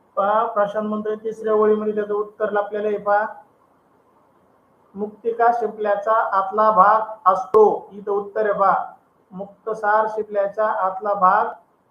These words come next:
असतो. कोणतं? सुस-, अ, सुप्तिका.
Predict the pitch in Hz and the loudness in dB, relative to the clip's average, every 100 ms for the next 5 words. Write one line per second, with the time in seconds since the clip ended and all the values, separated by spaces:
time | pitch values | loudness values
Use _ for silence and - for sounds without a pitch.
0 | _ - 185 185 - 214 190 - - 202 | _ -6 -6 -6 -4 -2 -2 -6 -10 -10
1 | 208 226 233 226 - - _ _ _ _ | -8 -2 -2 -2 -8 -14 _ _ _ _
2 | _ _ _ _ _ _ _ _ _ _ | _ _ _ _ _ _ _ _ _ _
3 | _ _ _ _ _ _ _ _ 220 233 | _ _ _ _ _ _ _ _ -10 -10
4 | - _ _ _ - 185 190 196 - 240 | -10 _ _ _ -10 -4 -4 -6 -10 -16
5 | - - 226 202 156 | -14 -18 -2 0 0